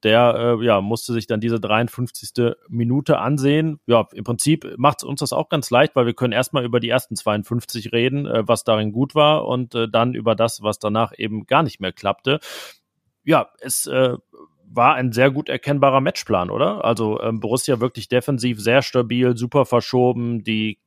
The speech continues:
Ketten eng beieinander, die Leute eng beieinander, nichts Großes zugelassen und dann immer wieder schnell umgeschaltet, Nadelstiche gesetzt, ähm, Leipzig sehr fahrig hinten, also, äh,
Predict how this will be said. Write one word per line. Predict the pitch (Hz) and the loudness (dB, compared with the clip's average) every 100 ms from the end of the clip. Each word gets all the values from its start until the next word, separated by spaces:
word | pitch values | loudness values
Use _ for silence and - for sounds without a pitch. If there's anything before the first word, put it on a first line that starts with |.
| _ | _
Ketten | - 139 135 127 123 | -2 -2 0 -4 -4
eng | - 135 127 | -4 -2 2
beieinander, | 123 123 120 123 127 120 123 | 2 2 2 0 2 4 4
die | 113 | 2
Leute | 110 120 120 113 | 2 0 -2 -6
eng | 117 117 | -6 0
beieinander, | 117 117 110 117 117 113 | 2 2 2 0 2 2
nichts | 113 143 - - | 0 -6 -8 -8
Großes | 120 127 120 - | -6 -6 -8 -14
zugelassen | - 123 123 123 - 110 | -10 -4 0 0 0 -8
und | 113 | -2
dann | 143 | -2
immer | 175 175 160 | 0 -2 0
wieder | 160 160 160 - - - - - | 0 0 -2 -10 -20 -20 -20 -16
schnell | - 131 147 151 151 - | 0 4 4 2 -2 -4
umgeschaltet, | 156 151 - 139 143 135 131 | -2 -2 2 2 2 0 -6
Nadelstiche | 123 131 147 131 - 123 139 | 2 2 2 0 -6 -6 -4
gesetzt, | 123 117 131 123 - 104 | -4 0 0 0 -10 -4
ähm, | 120 117 110 - | -2 -2 -6 -10
Leipzig | 117 120 - 127 101 | -2 -2 0 -6 -4
sehr | 113 135 127 | 0 2 2
fahrig | - 127 151 143 - | 2 4 4 2 -2
hinten, | 131 151 - 139 135 | -4 -4 -6 -8 -4
also, | 104 104 104 | -4 -4 -4
äh, | 107 | -4